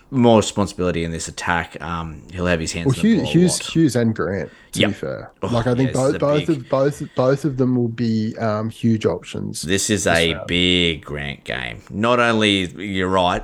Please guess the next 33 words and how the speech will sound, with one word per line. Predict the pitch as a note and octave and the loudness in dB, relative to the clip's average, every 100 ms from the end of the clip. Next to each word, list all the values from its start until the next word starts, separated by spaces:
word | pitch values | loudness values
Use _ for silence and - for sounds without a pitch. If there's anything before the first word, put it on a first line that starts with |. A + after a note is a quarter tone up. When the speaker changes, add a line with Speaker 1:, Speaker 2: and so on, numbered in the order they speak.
| - | -2
Speaker 1:
what | F#2+ | 0
he's, | F2 E2+ - - - | 0 0 -4 -6 -14
you | A#1 G1+ F#2+ | -18 -12 -4
know, | F2 | -2
he's | F2 F2+ | -2 -2
gonna | F2+ F2 | 0 0
have | E2+ E2+ | 0 -4
to | |
step | E2 - E2+ - | -4 0 0 0
up, | E2 D2+ - | -2 -2 -8
but | D2+ | -10
the | |
Dogs | D2 - F#2 F2 E2+ - | -10 -2 4 4 4 -2
middle, | D2+ D#2+ C#2+ C#2 - | -4 -2 -4 -8 -14
yeah. | - G#1 A#1+ D#2+ F2 F#2 F2+ E2 A#1+ | -16 -8 -4 -2 0 2 2 0 -2
Speaker 2:
It's, | - - | -4 -2
it | C3+ C3 | 0 2
was | B2+ - | 2 2
just | F#3+ - E3 | 0 2 0
like | C#3 A2+ | 0 2
they | C3+ | -2
conceded | - D3+ - D3 C3 B2 | 2 0 4 4 4 -2
so | - - - - - G3 G#3 G#3 | -4 -4 -6 -8 -4 0 2 4
much | E3 D3 B2+ - - | 2 0 -4 -10 -6
through | D3 D3 | 0 2
the | C3+ | 2
middle. | C3+ C#3+ D3 C#3+ D#3+ D3+ B2+ | 0 0 0 2 2 2 0
It | |
was, | B2+ A#2+ - - - - | -4 -8 -8 -12 -14 -8
it | - | 0
Speaker 1:
Yep. | |
Speaker 2:
was | C3+ C3+ | 2 4
outrageous. | D#3+ B2+ A2 A#2+ A#2+ C3+ D#3 A2+ - - | 4 2 0 2 4 4 4 0 -4 -6